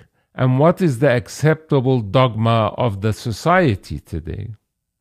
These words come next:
So what is the norm? Who knows anymore? Saint Anthony the Great once said, "There will come a day when the mad people will look at the normal people and say,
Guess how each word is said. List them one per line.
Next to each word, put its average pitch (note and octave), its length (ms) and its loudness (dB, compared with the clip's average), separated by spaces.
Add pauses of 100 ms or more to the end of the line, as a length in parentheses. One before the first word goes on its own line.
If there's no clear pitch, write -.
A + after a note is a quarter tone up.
(400)
So F#3+ 160 -6
what G#3+ 240 0
is C#3+ 160 -2
the D#3+ 120 4
norm? E3+ 580 4 (920)
Who B3 160 2
knows A3 480 4
anymore? F2 460 -4
Saint A3 400 0
Anthony G3 460 0
the C#3 160 2
Great B2+ 360 0
once D#3+ 320 2
said, A#2 420 -2 (480)
"There F#3+ 280 4
will F#3 180 4
come G3+ 400 0
a G#3 140 0
day C#3 320 2
when C3+ 260 2
the C3 100 2
mad F3+ 400 2
people B2+ 440 0
will B2 180 0
look F#3+ 260 2
at F#3+ 140 0
the F3 120 2
normal F3 440 2
people B2 420 -2
and A#2+ 200 0
say, C3 400 -2